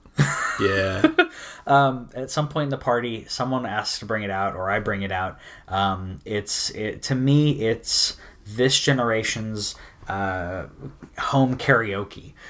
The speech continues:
Speaker 2: You can't, I mean, to have
Speaker 1: Yep.
Speaker 2: it in, in your hands immediately, because if you don't, if you don't wanna lore work the plastic controller,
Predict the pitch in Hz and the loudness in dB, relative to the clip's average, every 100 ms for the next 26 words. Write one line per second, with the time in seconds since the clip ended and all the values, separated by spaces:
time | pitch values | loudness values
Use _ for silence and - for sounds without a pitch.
0 | - - 113 - 135 127 - 120 113 107 | -16 -12 -10 -4 0 0 -2 -2 -2 -4
1 | - - - - - 143 - 143 151 - | -10 -18 -20 -12 0 2 6 4 4 0
2 | - 139 147 156 139 143 156 151 139 127 | -2 -2 0 0 0 2 4 4 4 0
3 | 113 113 110 - - 120 123 127 127 104 | -2 -2 -6 -8 -4 0 4 6 4 4
4 | 110 104 101 - - 123 110 - 123 123 | 2 0 -2 -8 -2 -2 0 -2 2 4
5 | 123 - - - 113 123 123 123 120 113 | 2 -2 -8 -6 -2 -2 2 2 2 4
6 | 120 123 127 - - 117 - - 123 113 | 4 6 2 0 2 2 0 -6 -6 2
7 | 123 131 151 | 4 6 4